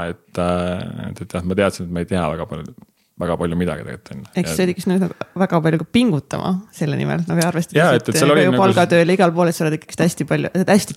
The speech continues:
Speaker 2: töökas.
Speaker 1: Absoluutselt, et mul see omadus mul oli küll palgatööst, et ma isegi seal, äh, Soomes või köögis, ükskõik kus ma tööl olin, köögis ka kohati kaheksateist tunnised päevad, noh, tohutu raske nagu, rets, sul ei ole aega süüa ka vahepeal nagu en-, iseendas, töötad kokana, sul ei ole aega süüa nagu.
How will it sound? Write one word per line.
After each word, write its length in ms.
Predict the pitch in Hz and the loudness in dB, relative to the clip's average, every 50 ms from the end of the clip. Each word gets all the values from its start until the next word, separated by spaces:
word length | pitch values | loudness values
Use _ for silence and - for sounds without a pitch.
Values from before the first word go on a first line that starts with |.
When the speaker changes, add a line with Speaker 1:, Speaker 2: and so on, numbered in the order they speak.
| - - 214 | 2 6 6
Speaker 2:
töökas. 560 | 202 165 131 - - - - 139 139 - - - _ _ _ _ _ _ _ _ _ _ | 8 8 6 4 -2 -8 -8 -8 -8 -10 -14 -20 _ _ _ _ _ _ _ _ _ _
Speaker 1:
Absoluutselt, 460 | 117 101 - 139 143 135 - - - | -2 2 4 4 4 4 2 -2 -4
et 120 | - 92 95 120 | -2 0 2 4
mul 440 | 139 147 143 131 117 110 107 107 104 | 6 6 6 6 6 6 4 2 2
see 140 | - 143 147 | 4 4 6
omadus 380 | 143 139 131 113 107 - 98 92 | 6 6 4 4 2 2 0 0
mul 140 | 101 98 98 101 | 2 2 4 4
oli 140 | 101 101 95 | 4 2 2
küll 440 | 98 110 110 107 95 85 80 80 76 80 - - | 2 2 2 2 2 0 -2 -4 -6 -8 -2 0
palgatööst, 500 | - 98 95 90 85 90 90 92 - - | 2 2 4 2 2 2 0 -2 -4 -8
et 120 | - - 95 | -8 -4 -2
ma 100 | 92 92 95 | 0 0 2
isegi 320 | 98 101 92 - 95 90 85 | 2 0 0 0 -2 -4 -2
seal, 220 | 95 92 92 90 92 92 92 | -2 -2 -2 -2 -2 -4 -4
äh, 480 | 90 90 90 90 90 90 90 90 90 92 | -4 -2 -2 -2 -2 -2 -4 -4 -6 -2
Soomes 400 | - 110 110 104 101 90 87 90 | 2 2 4 4 4 2 0 0
või 80 | 87 | 2
köögis, 320 | - 110 110 101 95 87 87 | 4 4 4 4 2 -2 -4
ükskõik 260 | 90 - 101 95 - | -2 -2 -2 -2 -2
kus 120 | - - - 95 | -6 -6 -6 -4
ma 60 | 87 | 0
tööl 200 | - 110 101 104 | 2 2 2 2
olin, 260 | 107 110 101 87 85 87 87 87 - _ - | 2 2 0 0 -2 -6 -8 -10 -12 _ -2
köögis 240 | 107 101 95 90 - - | 0 2 2 0 -2 0
ka 120 | - 107 101 | 0 2 2
kohati 280 | 95 90 87 - - - | 2 2 0 -2 -2 -2
kaheksateist 440 | - 98 107 98 - - 95 - - | 0 0 0 0 -2 -4 -8 -6 -6
tunnised 280 | 92 87 - - - | -6 -6 -8 -6 -4
päevad, 320 | - 95 92 85 92 92 92 | -2 -2 0 -2 -4 -6 -8
noh, 80 | 90 - | -6 -2
tohutu 320 | 107 101 101 90 - - | 0 0 0 0 0 -2
raske 280 | 95 90 - - - - 87 | -4 -4 -4 -6 -8 -10 -8
nagu, 200 | 85 87 87 85 85 | -8 -8 -8 -4 -2
rets, 240 | 101 104 - - | -2 -2 -2 -2
sul 120 | - 104 104 | 0 2 4
ei 80 | 104 | 4
ole 100 | 104 101 110 110 | 6 6 4 4
aega 160 | 98 95 90 | 2 0 -2
süüa 320 | - 117 113 104 92 90 | 0 2 2 2 4 2
ka 80 | 95 92 | 2 2
vahepeal 280 | 95 90 - - - 90 87 | 2 0 -2 -6 -8 -8 -8
nagu 100 | - - - 98 | -8 -2 0 0
en-, 120 | 104 107 | 0 0
iseendas, 520 | - 110 98 104 92 95 95 92 104 - - | 0 -2 0 0 0 0 -2 -4 -6 -4 -2
töötad 200 | 107 101 - - - | -2 -2 -2 -2 -2
kokana, 280 | 120 - 98 90 87 85 | -2 0 0 -2 -2 -2
sul 120 | 92 95 | -2 0
ei 40 | 95 | 0
ole 120 | 95 92 90 | 2 0 0
aega 100 | 85 85 | -2 -4
süüa 240 | 95 92 87 - - | -4 -6 -6 -6 -10
nagu. 260 | - - - - - | -12 -16 -18 -20 -20